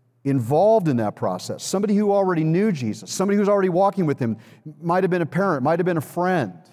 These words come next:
who, who was leading you down a road to come to Jesus Christ. And now what God wants you to do is come full circle. Someone led you so you could become deeply rooted. Now what God wants you to do is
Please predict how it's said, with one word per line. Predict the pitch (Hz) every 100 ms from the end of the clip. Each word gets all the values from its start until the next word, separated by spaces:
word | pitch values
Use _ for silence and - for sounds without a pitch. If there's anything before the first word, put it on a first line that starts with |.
| _ _ _ _ _ _ _ _ _
who, | 170 190
who | 160 190
was | 180 143
leading | 165 202 233 220 208 180
you | 180
down | 156 165 180 175
a |
road | 160 160 190 190 151
to | 120
come | - 180 175 170 - -
to | -
Jesus | 131 160 160 151
Christ. | - 190 131 -
And | 156 147
now | 185 254 202
what | 160 151
God | 175 170
wants | 180 -
you | 175
to | 165
do | 170
is | 165
come | 165 165
full | 190 190
circle. | - 214 220 123 - -
Someone | - - 202 208 202
led | 170 156 127
you | 123 156 233 208
so | 190 -
you | 147 202
could | 226 165
become | 147 151 139
deeply | 139 135 131
rooted. | 123 131 131 147
Now | 175 202
what | 175 151
God | 135 180 196
wants | 180 - _ _ -
you | 127 196
to | 214
do | 143 143 147
is | 165 139